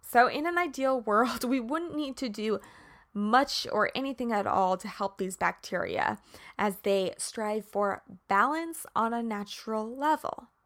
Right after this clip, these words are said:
But, as I <laughs> mentioned before, many modern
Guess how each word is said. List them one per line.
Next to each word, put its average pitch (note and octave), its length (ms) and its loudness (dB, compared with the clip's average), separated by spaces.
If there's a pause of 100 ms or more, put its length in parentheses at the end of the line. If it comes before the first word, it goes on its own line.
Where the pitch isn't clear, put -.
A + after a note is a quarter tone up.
(920)
But, F3 720 -8 (180)
as A#3+ 100 0
I G#3+ 100 4
<laughs> - 0 -
mentioned G#3 460 -6
before, A#3 640 -2 (540)
many C4+ 380 -2
modern A#3 680 0